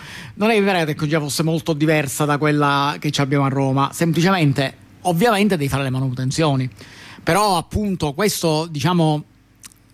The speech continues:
diventa molto aria fritta, molto qualunquismo quello di dire: "Ok, io non faccio un'infrastruttura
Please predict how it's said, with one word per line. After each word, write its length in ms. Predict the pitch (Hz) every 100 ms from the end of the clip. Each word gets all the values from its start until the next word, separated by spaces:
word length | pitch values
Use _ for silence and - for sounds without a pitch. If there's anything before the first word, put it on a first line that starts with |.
| -
diventa 880 | 147 160 185 180 165 160 156 151 165
molto 520 | 156 170 180 - 170
aria 220 | 160 156
fritta, 460 | - 185 - - 139
molto 360 | 160 165 165
qualunquismo 840 | 156 160 160 156 208 147 139 143
quello 280 | 139 156 151
di 120 | 147
dire: 400 | 147 165 156 147
"Ok, 300 | 160 151 -
io 380 | 175 165 151 175
non 320 | 156 160 170
faccio 420 | 156 196 190 - 170
un'infrastruttura 1080 | 160 151 165 - 156 147 - 196 185 156